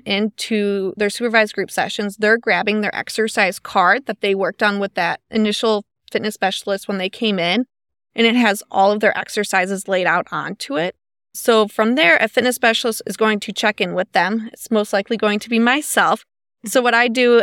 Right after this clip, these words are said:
um, is I check in with each individual, see how it's going, what questions do they have, any exercises or machines that they're struggling with, or is there anything that they're wanting to learn? So each day during a group session could look completely different.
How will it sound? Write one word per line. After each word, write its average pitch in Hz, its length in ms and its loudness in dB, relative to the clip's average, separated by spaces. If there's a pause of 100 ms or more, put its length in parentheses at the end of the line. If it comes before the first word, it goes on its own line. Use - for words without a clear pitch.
(100)
um, 190 380 4
is 214 140 0
I 208 100 4
check 214 280 -2
in 233 80 0
with 214 140 -2
each 202 120 -8
individual, 240 540 -2
see 226 220 -2
how 208 160 2
it's - 120 -6
going, 226 380 2
what 185 160 0
questions - 580 -4
do 262 140 -2
they 269 220 4
have, 277 420 0 (100)
any 240 540 6 (220)
exercises 220 640 -2
or 208 60 0
machines 208 460 0
that 202 120 -4
they're - 140 -10
struggling 302 580 0
with, 294 260 0
or 208 80 4
is 202 120 0
there 208 120 0
anything 214 300 0
that 202 180 0
they're 180 200 2
wanting 190 460 0
to - 140 -4
learn? 202 440 0 (560)
So 247 340 0
each 285 300 0 (340)
day 220 500 4
during 233 280 0
a - 20 -6
group 214 180 -14
session 240 360 -2
could 220 180 -6
look 214 380 -2
completely 220 560 0
different. 262 500 0